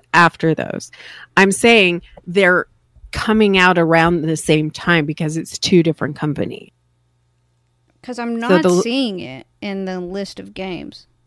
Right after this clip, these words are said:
Speaker 1: Really?
Speaker 2: I'm not at all.
Speaker 1: Okay,
Speaker 2: 'Cause
Speaker 1: 'cause
Speaker 2: I'm seeing,
Speaker 1: here.
Speaker 2: 'cause after, after twenty twelve,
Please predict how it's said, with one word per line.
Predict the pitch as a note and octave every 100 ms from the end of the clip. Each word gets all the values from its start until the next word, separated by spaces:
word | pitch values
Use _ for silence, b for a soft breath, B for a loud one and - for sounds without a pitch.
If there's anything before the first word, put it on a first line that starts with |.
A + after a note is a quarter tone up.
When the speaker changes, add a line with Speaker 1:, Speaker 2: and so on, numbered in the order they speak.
| _ _ _ - _ _ _
Speaker 1:
Really? | E3+ F#3 C#4+ A4+ G#4+ _ -
Speaker 2:
I'm | G3 F#3
not | F#3 F#3 E3 - _ _ _ _ - _ _
at | G3
all. | F3+ F3+ F3+
Speaker 1:
Okay, | F3+ D#3
Speaker 2:
'Cause |
Speaker 1:
'cause | A#3 G#3+
Speaker 2:
I'm | G#3+
seeing, | B3+ A#3 A3+ G#3+ -
Speaker 1:
here. | F3+ D#3 D#2+
Speaker 2:
'cause | B3 A3
after, | A3+ A3+ A#3 - C#4+ C4+ B3+ B3+
after | G#3+ G#3+ A3 C#4
twenty | - C4 B3 A#3 A#3
twelve, | A3 - B3+ B3+ G#3+ G#3 -